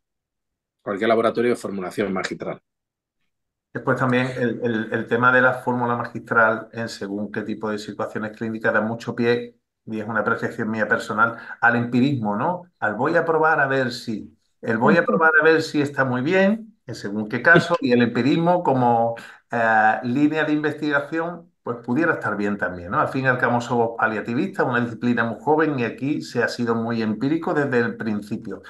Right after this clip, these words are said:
Speaker 2: Pero tenemos que publicar. Tenemos
Speaker 1: Esa es
Speaker 2: que
Speaker 1: la cuestión.
Speaker 2: publicar. Hay que publicar, eh, es-, empezar, pues, lo, con los estudios habituales, eh, con series de casos, con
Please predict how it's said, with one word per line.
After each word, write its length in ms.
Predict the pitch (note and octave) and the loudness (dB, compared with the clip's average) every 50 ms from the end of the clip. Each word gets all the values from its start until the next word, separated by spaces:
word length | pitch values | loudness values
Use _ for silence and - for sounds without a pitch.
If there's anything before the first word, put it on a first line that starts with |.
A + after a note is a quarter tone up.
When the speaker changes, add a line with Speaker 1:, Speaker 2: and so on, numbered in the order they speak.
| - - - - _ _ _ | -20 -20 -20 -20 _ _ _
Speaker 2:
Pero 560 | - D3 C#3 C#3 C3+ C3 C3 B2+ B2 B2 - - - - - _ _ _ | 2 4 6 6 6 8 6 6 4 4 0 -6 -14 -20 -20 _ _ _
tenemos 280 | - C#3 B2+ D3 D#3 D3 | -2 0 2 2 0 -2
que 100 | - D3+ | -2 -4
publicar. 520 | C3 A#2+ G#2+ G2+ G2 G2 - - - - - - _ _ _ _ _ _ _ _ _ _ _ _ _ _ _ _ _ _ _ _ | -4 -4 -4 -6 -6 -6 -6 -8 -8 -8 -10 -16 _ _ _ _ _ _ _ _ _ _ _ _ _ _ _ _ _ _ _ _
Tenemos 280 | - B2 C3 D3 D3 | 2 2 2 2 2
Speaker 1:
Esa 40 | F#2+ | 0
es 60 | F2+ | -2
Speaker 2:
que 0 | |
Speaker 1:
la 80 | - - | -2 -2
cuestión. 340 | F#2 F2 - - F#2 - - | -2 -4 -2 -4 -4 -4 -4
Speaker 2:
publicar. 120 | - - - _ _ _ _ _ _ _ - _ - | -8 -10 -14 _ _ _ _ _ _ _ -16 _ 0
Hay 120 | D3+ D#3 | 0 2
que 80 | C#3+ C3+ | 2 0
publicar, 960 | G#2+ A2 G2+ G2+ G#2 G#2+ - D#3+ F#3 G#3+ A3 A3 A3 A3 A3+ - - - - _ | 0 0 -2 -2 -4 -2 2 4 6 8 6 6 4 -2 -6 -10 -14 -16 -16 _
eh, 840 | - - A#2+ A2+ A2+ A2 A2 A2 G#2+ G#2+ G#2+ A2 A2 A2+ - - - - | 0 2 4 4 4 4 2 2 2 2 0 0 0 0 -2 -4 -6 -10
es-, 140 | A2+ - - | -14 -14 -10
empezar, 720 | - A#2 G#2+ G2 - A2+ - - C3 B2+ B2+ B2 A#2+ A#2+ | -6 -6 -4 -4 -4 -2 2 4 4 6 4 4 2 0
pues, 800 | A#2 A2+ G#2+ G#2 G2+ G2+ G#2 G2+ G2+ G2+ G#2 G2+ G#2+ G#2+ A2+ G#2+ | -2 -2 -2 -2 -2 -2 -2 -2 -2 -2 -2 -2 -4 -4 -6 -6
lo, 420 | G#2+ G#2+ G#2+ A2 A2 A2 A2 G#2 | -6 -2 -2 0 0 0 -2 -2
con 260 | - A#2+ A2+ A2+ A2+ A2+ | -2 -2 0 0 0 0
los 220 | A2+ A2 A2 G#2+ | 0 0 -2 -2
estudios 300 | G#2 - - C3+ B2+ A#2+ A2 | -4 -6 -4 -2 -2 -2 -2
habituales, 600 | A2+ G#2+ G2+ C3 D3 F3 G3 G3+ G3 F#3+ F#3 - | -2 -2 -2 2 4 4 4 4 2 -2 -2 -4
eh, 200 | - B2 A#2+ A#2 | -6 -6 -6 -4
con 140 | A#2+ A2+ A2+ | -4 -4 -4
series 300 | - - C3+ B2 A#2 G#2+ | -4 -4 -2 -2 -2 -2
de 100 | A2 G#2 | -4 -2
casos, 400 | - E3+ F#3 F#3+ - - F#3 - | 2 2 2 2 0 -4 -6 -4
con 240 | - C#3 B2+ A#2+ | -2 -2 -2 -2